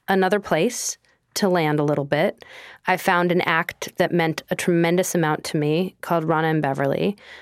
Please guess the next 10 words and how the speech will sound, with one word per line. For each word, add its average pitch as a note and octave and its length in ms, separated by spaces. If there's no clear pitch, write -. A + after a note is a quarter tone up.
which - 520
started F#3 440
to F#3+ 100
fulfill F3 480
me F3 420
in E3+ 360
artistic E3+ 600
ways E3+ 500
that - 280
maybe F3 380